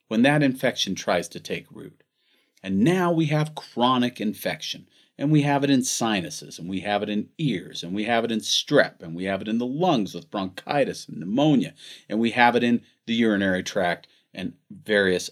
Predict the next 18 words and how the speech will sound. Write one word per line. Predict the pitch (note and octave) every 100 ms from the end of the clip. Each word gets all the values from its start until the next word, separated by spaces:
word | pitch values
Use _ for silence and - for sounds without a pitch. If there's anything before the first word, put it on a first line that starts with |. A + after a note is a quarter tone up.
| -
other | F2+ F2 E2
locations | F2+ E2 E2 F2+ D#2 - D#2 D#2
in | D#2
the |
body. | D#2+ F#2 F2 E2+ -
So, | - D3+ F2 D2+ - - _ _ _ -
is | F#3+ A#3+ A3 - - _ _
there | - E3+ E3+
a | D#3
time | D#3 - F3 G2+ - - _ _ -
when | B2+ D#3+
it | -
makes | E3 D#3+ D#3
sense | - - D3+ D#2+ - -
to | - C3+
treat | - - F3+ C3 -
an | C3+
infection | C#3 - G3 F#3 - E2 F#2